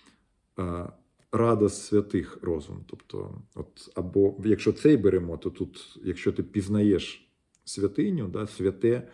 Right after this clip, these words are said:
щось, е, добре, то в цьому справжній розум. В інших перекладах от порада святої людини, порада святих, е, це додає, е, розуму.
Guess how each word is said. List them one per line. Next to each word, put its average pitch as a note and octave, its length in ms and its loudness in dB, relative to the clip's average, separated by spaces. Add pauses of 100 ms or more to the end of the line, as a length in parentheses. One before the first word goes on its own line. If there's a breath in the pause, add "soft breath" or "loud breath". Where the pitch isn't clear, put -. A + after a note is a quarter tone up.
(260 loud breath)
щось, - 580 -8
е, G1+ 220 -6 (800 soft breath)
добре, G2 560 6 (280 loud breath)
то E2+ 340 0 (260)
в - 80 -20
цьому F#2 240 -2
справжній F2 520 -4
розум. A#2 440 0 (220 soft breath)
В A2 120 6
інших G#2+ 280 -2
перекладах F#2+ 880 0
от - 260 -10 (240)
порада G2 600 -2 (100)
святої E2+ 540 -2
людини, F#2+ 520 0 (340 soft breath)
порада E2+ 360 -4
святих, - 640 -4 (400 soft breath)
е, - 320 -10
це F#2 440 -2 (160)
додає, F2+ 560 2
е, E2 100 -6 (480 soft breath)
розуму. F#2+ 680 -6